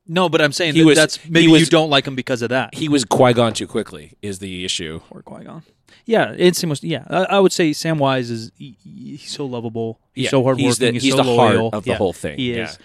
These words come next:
Speaker 1: But Frodo's, I like Frodo too. I feel bad for Frodo, and I think he's good. You know. Um,
Speaker 2: Uh, <sighs> Boromir Before the Turn
Speaker 1: Yeah.
Speaker 2: is probably my number three.
Speaker 1: Okay, that's fair.
Speaker 2: Uh,
Speaker 1: Yeah, even, uh,
Speaker 2: probably Faramir number three.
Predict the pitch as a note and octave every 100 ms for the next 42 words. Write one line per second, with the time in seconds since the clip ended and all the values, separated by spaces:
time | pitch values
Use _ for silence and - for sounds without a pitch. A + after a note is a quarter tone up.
0 | _ - D#3 B3 G3+ F3 D3+ - D#3 E3+
1 | - E3+ D3+ - E3 A2+ A2+ B2+ B2+ B2+
2 | - A#2 - G#2+ B2 - _ B2+ B2+ B2+
3 | B2+ B2 - B2 A2 - _ _ _ -
4 | A2+ A2+ C#3+ C3 A2 A2 A2 G2+ A2+ _
5 | - G2+ G2+ G2 E2+ E2+ _ _ _ _
6 | _ _ _ _ - - - G#2 F2+ G#2+
7 | _ - A#2+ G2 C3 A#2 A#2 A2+ A2 G2+
8 | G2 G2+ - F#2+ F2 - G2+ F2+ G2 A#2+
9 | B2+ - A#2+ A#2 F#2 G2+ G2 F#2 F2+ F#2
10 | F2+ F#2+ F2 F2+ G#2+ A2+ - - B2+ D#3
11 | - - A#2+ - _ _ - - C#3+ C#4+
12 | A3 B3 C4 C4 C4+ C3 B2 - A2+ G#2+
13 | G#2+ G#2+ G#2+ G2+ G#2 - G2+ F#2+ G2+ A2+